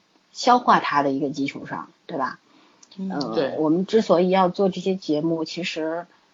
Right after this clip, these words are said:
Speaker 1: 我们，我们并不是在炫耀我们口才有多好，也不是在说我们好像理解能力比别人超越常人，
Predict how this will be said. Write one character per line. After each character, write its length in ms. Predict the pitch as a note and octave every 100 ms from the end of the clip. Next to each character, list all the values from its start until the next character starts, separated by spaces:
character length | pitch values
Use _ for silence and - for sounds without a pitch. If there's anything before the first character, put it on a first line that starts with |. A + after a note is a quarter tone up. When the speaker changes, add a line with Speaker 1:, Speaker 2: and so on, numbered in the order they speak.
| _ _ -
Speaker 1:
我 80 | D#3+
们， 160 | D#3+ D#3+
我 100 | D#3
们 200 | E3+ F#3
并 160 | G#3
不 120 | F#3
是 200 | F#3 G3
在 180 | F3+ F#3
炫 220 | F3+ F#3+
耀 160 | F#3 E3
我 60 | C#3+
们 120 | D#3
口 200 | - A#2
才 200 | - B2+
有 140 | C#3
多 140 | C3+ G#2
好， 320 | - - - _ _
也 180 | D3 D#3
不 140 | D3+
是 200 | E3 G3
在 200 | F3+ F3
说 300 | E3 F3 E3
我 140 | D#3+ C#3
们 140 | C#3+
好 160 | D3 C#3+
像 280 | D3 D#3 - -
理 160 | E3
解 120 | F#3
能 200 | C#3 C#3
力 160 | D3+ D3+ -
比 120 | D3
别 200 | B2+ C#3+
人 220 | C#3+ D#3
超 260 | D3+ - G3
越 140 | F#3
常 260 | C3 - B2+
人， 180 | C3+